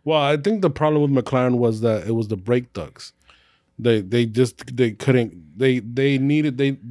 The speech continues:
it was aerodyn-, they had to get more air in the brakes, so aerodynamically it was off. And we know if something's off at the front of the car,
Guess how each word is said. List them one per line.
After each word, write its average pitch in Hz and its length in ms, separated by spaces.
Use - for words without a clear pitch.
it 147 100
was 147 180
aerodyn-, 156 580
they 151 140
had 208 260
to 165 100
get 156 200
more 160 240
air 151 180
in 151 80
the 139 80
brakes, 139 460
so 139 160
aerodynamically 139 760
it 131 80
was 127 140
off. 113 180
And 113 100
we 131 80
know 147 180
if 123 80
something's 151 320
off 143 160
at 139 80
the 120 60
front 208 200
of 160 60
the 135 80
car, 127 320